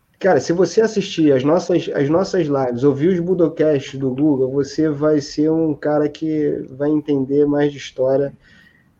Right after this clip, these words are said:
eh, do que a maioria do, da população do jiu-jitsu. Temos o canal do Jorge Grace, do Cristiano Milfon,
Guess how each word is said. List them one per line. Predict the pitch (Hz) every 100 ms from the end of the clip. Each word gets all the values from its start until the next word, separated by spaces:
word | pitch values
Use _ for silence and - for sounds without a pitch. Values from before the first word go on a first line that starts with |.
| _
eh, | - 127 131 131 127 123 _
do | - 131 123
que | 139 143 143 123 - - - -
a | -
maioria | 143 156 147 139 151 135 120 _ _ _ _
do, | 123 131 -
da | 135
população | 127 131 - 135 123 - 117 101 _ _ _ _
do | 123 123
jiu-jitsu. | 131 117 113 - - _ _ - - _ - - -
Temos | - 156 165
o |
canal | 170 175 147 151 170
do | 156
Jorge | 139 156 151
Grace, | 127 131 160 165 -
do | 139
Cristiano | 147 135 143 139
Milfon, | 139 123 - 139 170